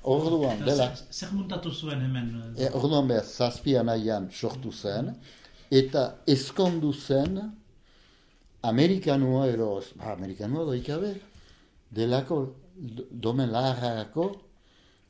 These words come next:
Speaker 1: etxeko andrien alabarekin.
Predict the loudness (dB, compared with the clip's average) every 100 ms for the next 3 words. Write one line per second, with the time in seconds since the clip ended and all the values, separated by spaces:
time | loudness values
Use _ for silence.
0 | _ -6 -4 -2 -2 0 2 2 -2 -2
1 | 0 0 -4 -4 2 4 6 4 2 0
2 | -4 -10